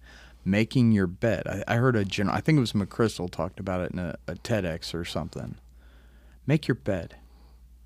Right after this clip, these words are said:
The smallest acts, and I'm not perfect about it anymore. There's a time in my life when I was, uh, but the smallest little things, you know, it's not about, like,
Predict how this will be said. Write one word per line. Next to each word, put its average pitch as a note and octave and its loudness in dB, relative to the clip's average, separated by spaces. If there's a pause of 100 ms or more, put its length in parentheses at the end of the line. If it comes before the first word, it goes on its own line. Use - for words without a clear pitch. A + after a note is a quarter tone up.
(960)
The G#2+ 2
smallest C3 2 (160)
acts, - -2 (1700)
and G2+ -4
I'm A2 0
not C#3 -2
perfect F2 -8
about F2+ -4
it F2 -6
anymore. F2 -4
There's A#2 0
a - -12
time A#2 2
in F#2+ 0
my E2+ -2
life F2+ 0
when E2 -2
I D#2+ -6
was, F#2+ 2 (160)
uh, E2+ -2 (160)
but G#2 2 (600)
the G2+ -2
smallest B2+ 2
little B2 2
things, F2+ -2 (580)
you A2+ 4
know, G#2 2
it's A#2 -2
not D#3+ 4
about, G#2 4
like, - -6